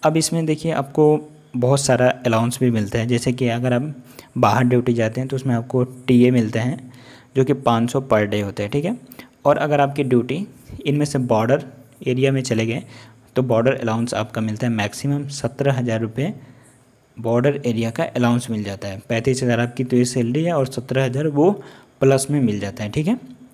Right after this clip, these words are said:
जैसे आपके बॉर्डर, छत्तीसगढ़ बॉर्डर है, जम्मू कश्मीर बॉर्डर, जो भी बॉर्डर हैं, इन पे आपके जाने के मैक्सिमम सत्रह हज़ार और बढ़ जाते हैं। और इसमें ड्रेस अलाउंस है दोस्तों, जो कि दस हज़ार आपको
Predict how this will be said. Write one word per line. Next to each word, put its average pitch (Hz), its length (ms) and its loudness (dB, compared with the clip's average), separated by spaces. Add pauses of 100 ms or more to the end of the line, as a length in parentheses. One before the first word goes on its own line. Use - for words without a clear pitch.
(480)
जैसे 131 260 2
आपके 123 200 4
बॉर्डर, 123 340 4 (800)
छत्तीसगढ़ 127 480 0
बॉर्डर 120 260 2
है, 123 240 0
जम्मू 120 240 2
कश्मीर 120 380 -2
बॉर्डर, 110 300 -4 (400)
जो 131 160 2
भी 160 100 4
बॉर्डर 113 300 2
हैं, 139 160 -6 (380)
इन 123 120 -2
पे 131 120 2
आपके 123 240 0
जाने 113 240 -2
के 165 140 -4
मैक्सिमम 135 460 -4
सत्रह 117 400 -6
हज़ार 113 300 -6
और 113 220 -4 (280)
बढ़ 117 160 4
जाते 107 300 -8
हैं। - 120 -14 (520)
और 127 120 2
इसमें 151 260 -2
ड्रेस 147 280 2
अलाउंस 135 340 0
है 135 60 0
दोस्तों, 127 320 0
जो 127 140 0
कि 127 140 -2
दस 131 280 0
हज़ार 120 240 0
आपको 113 340 -4